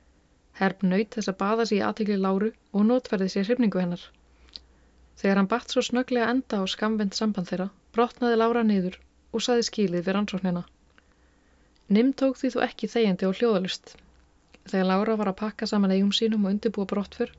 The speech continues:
klifraði hann upp á aðra hæð hússins, stökk þaðan ofan á Láru, felldi hana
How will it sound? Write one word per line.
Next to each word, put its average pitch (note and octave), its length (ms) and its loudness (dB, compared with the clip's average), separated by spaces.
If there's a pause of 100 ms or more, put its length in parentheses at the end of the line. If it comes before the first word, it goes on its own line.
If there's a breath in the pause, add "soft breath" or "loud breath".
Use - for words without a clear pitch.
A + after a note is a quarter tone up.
(320)
klifraði B3+ 400 2
hann A#3 140 0
upp A3 100 -8
á G3+ 40 0 (120)
aðra A#3 220 -2
hæð A3+ 160 -4
hússins, F#3+ 340 -4 (440)
stökk - 340 -4
þaðan A3+ 260 0
ofan A#3+ 280 2
á - 40 0
Láru, G3 300 0 (380)
felldi G3+ 280 0
hana G#3+ 220 0